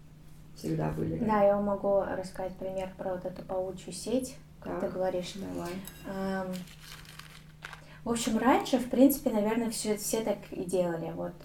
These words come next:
Speaker 2: моя мама работает стоматологом, и она переехала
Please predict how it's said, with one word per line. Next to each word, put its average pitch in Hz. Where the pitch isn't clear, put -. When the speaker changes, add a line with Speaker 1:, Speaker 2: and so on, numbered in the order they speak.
Speaker 2:
моя 190
мама 208
работает 185
стоматологом, 190
и 190
она 196
переехала 190